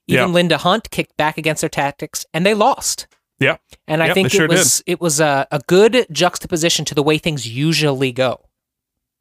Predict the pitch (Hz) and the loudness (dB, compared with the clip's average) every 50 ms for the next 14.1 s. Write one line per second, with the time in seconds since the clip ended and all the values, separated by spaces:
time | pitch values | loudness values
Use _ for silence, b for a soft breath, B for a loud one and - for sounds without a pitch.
0 | _ _ _ _ _ _ _ _ _ _ - 151 151 170 185 175 131 - _ _ | _ _ _ _ _ _ _ _ _ _ 0 0 2 2 0 0 -2 -8 _ _
1 | _ _ _ B B B B B B B B B - 196 226 190 156 226 277 294 | _ _ _ B B B B B B B B B 0 2 2 4 4 4 4 2
2 | 196 127 127 165 208 277 285 220 - - 156 160 170 175 175 180 175 - - 233 | 2 2 4 4 6 6 6 4 2 2 2 2 4 4 2 2 2 2 2 2
3 | 254 285 339 269 247 - - - 165 170 170 175 165 - - 160 160 - 143 147 | 2 4 4 2 2 2 0 0 0 2 2 2 2 0 0 -2 -2 0 0 -2
4 | 151 - - 180 160 147 - - 156 139 120 143 156 185 180 - 190 165 147 139 | 0 0 0 0 0 0 2 2 2 2 2 2 2 2 2 2 2 2 2 2
5 | 127 117 - 131 113 110 107 104 110 113 113 110 113 123 110 - - _ - - | 0 0 2 2 0 2 0 0 -2 -2 -2 0 -2 -2 -2 -4 -8 _ -20 -10
6 | - 123 123 139 123 - 113 117 123 113 127 127 127 123 120 110 110 110 147 190 | -4 0 0 0 2 2 2 4 4 4 4 4 4 4 4 2 2 4 4 4
7 | 190 147 123 - - B B B B B B - 170 170 160 139 127 156 156 156 | 4 4 2 0 -4 B B B B B B 2 4 4 4 4 4 4 4 2
8 | - - 127 - - - - - - 226 190 - - - - - - 226 226 240 | 2 2 2 2 2 0 0 0 0 0 0 0 -2 -2 -2 0 2 2 4 4
9 | 247 240 B B B B B B B - 127 127 135 139 143 151 160 160 - - | 4 2 B B B B B B B 0 2 2 4 4 4 4 2 0 -2 -8
10 | - _ _ - 139 139 - - - - 160 156 151 151 156 147 139 127 123 120 | -14 _ _ -2 -2 -2 0 -2 -2 2 2 2 4 4 2 2 4 4 4 4
11 | 120 120 117 - - - 127 123 120 117 - - 113 101 95 87 - - _ - | 2 0 0 -2 -4 -2 0 0 0 0 0 0 2 2 0 -2 -4 -10 _ -10
12 | 147 143 151 160 175 196 - _ _ _ - 127 113 120 113 113 110 107 104 101 | -8 -6 -4 -4 -4 -6 -8 _ _ _ -2 0 4 4 4 4 4 2 0 -2
13 | 120 131 - - - - - - 123 107 - - 131 117 120 127 143 139 - - | -2 -4 -6 -4 -6 -6 -6 -6 -8 -6 -2 0 0 0 2 2 2 2 2 0
14 | - B | -4 B